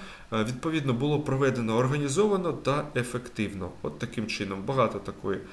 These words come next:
е, водяної води, філософії, можна так сказати, ну, тим не менше,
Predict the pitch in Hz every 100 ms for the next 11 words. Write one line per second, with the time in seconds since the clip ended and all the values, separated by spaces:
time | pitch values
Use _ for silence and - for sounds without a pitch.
0 | - - - - 113 101 98 107 123 139
1 | 131 117 123 - 240 262 262 - - 117
2 | 113 - 233 240 214 190 175 165 151 147
3 | - 131 127 131 151 208 165 131 117 139
4 | 135